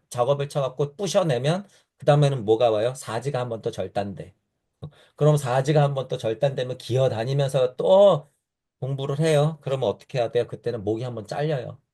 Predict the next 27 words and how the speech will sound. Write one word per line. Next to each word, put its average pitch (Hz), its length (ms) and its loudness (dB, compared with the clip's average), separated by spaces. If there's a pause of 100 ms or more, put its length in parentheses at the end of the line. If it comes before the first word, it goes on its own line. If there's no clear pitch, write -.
실제로. 101 520 -16 (800)
음, 98 160 -12
표현이죠. 120 640 0
비유죠. 101 640 -12
그런 120 300 0
과정들을 123 800 -6
또 262 240 0
겪는 117 400 -2
거야. 101 360 -8 (160)
또. 131 180 -4 (320)
그러면 160 540 4 (180)
그 170 180 -2
다음번에 185 760 2
외로움이 151 520 2
똑같이 214 440 -6
와요. 107 400 2 (160)
다른 175 420 0
강도로 127 460 -2
와. 90 260 -2 (360)
다른 147 280 2
강도로. 101 500 -8 (240)
하지만 185 580 0 (160)
그 160 300 4
외로움이, 147 840 2 (140)
음, 98 340 -18 (240)
뭐라 101 240 -8
그럴까요? 95 460 -14